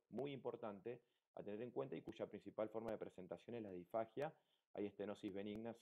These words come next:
y malignas, solo nos vamos a ocupar de las benignas. Como ustedes saben, se producen por inflamación y o depósito de tejido fibroso, secundario a una ulceración profunda o a una inflamación crónica de la pared esofágica,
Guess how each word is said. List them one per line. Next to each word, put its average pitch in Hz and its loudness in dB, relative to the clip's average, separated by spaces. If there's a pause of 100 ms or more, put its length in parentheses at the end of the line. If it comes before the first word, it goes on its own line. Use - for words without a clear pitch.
y - -8
malignas, 151 2 (300)
solo 135 0
nos 131 2
vamos 117 -2
a 110 2
ocupar 110 4 (380)
de 90 4
las 95 6 (120)
benignas. 90 -4 (140)
Como 90 -4
ustedes 117 4
saben, 147 6 (320)
se 95 2
producen 104 2
por 92 2
inflamación 95 2 (100)
y 98 0
o 92 6
depósito 107 0
de 95 2
tejido 107 0
fibroso, 123 0 (520)
secundario 113 6
a 127 8
una 117 4
ulceración 104 0
profunda 131 4
o 95 8
a 101 8
una 110 4
inflamación 104 -2
crónica 113 4
de 92 6
la 90 2
pared 95 4
esofágica, 104 -2